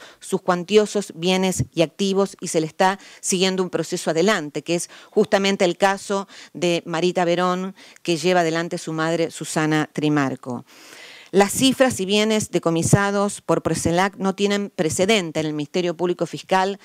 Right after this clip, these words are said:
donde había una unidad de lavado, pero que no tenía esta actuación. También el titular de procelac ha sido denunciado pen-, penalmente por el solo hecho de haber aceptado este, ese cargo. Volviendo al cuadro que habíamos visto al principio,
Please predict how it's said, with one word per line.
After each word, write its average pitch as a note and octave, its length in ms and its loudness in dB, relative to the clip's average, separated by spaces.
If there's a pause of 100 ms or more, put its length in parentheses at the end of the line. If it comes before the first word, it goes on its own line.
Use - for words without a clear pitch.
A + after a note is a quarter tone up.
(280)
donde F3 320 4
había A3+ 260 4
una F3 140 -2
unidad E3+ 300 2
de F3+ 80 2
lavado, F3 480 0
pero D#3 180 -2
que D#3 100 -10
no E3 140 -4
tenía E3 600 0
esta D#3 400 0 (100)
actuación. G3 760 0 (760)
También G#3+ 440 2
el G3+ 120 -4
titular F#3 400 0
de F#3 100 -4
procelac F3 640 -2
ha F#3+ 120 0
sido A3 360 2
denunciado F3+ 600 -2
pen-, D#3+ 200 -2 (120)
penalmente F#3+ 640 0
por E3 180 -2
el D#3 100 -4
solo F3 320 2
hecho E3+ 260 0
de D#3 80 0
haber D#3+ 320 2
aceptado D3+ 720 0
este, D3 300 -8 (160)
ese D3+ 240 -8
cargo. G#2+ 420 -12 (1300)
Volviendo D4 380 4
al C4+ 100 4
cuadro C#4 300 4
que A#3 80 -2
habíamos A#3+ 320 0
visto B3 180 2
al A3+ 80 0
principio, F3+ 720 -2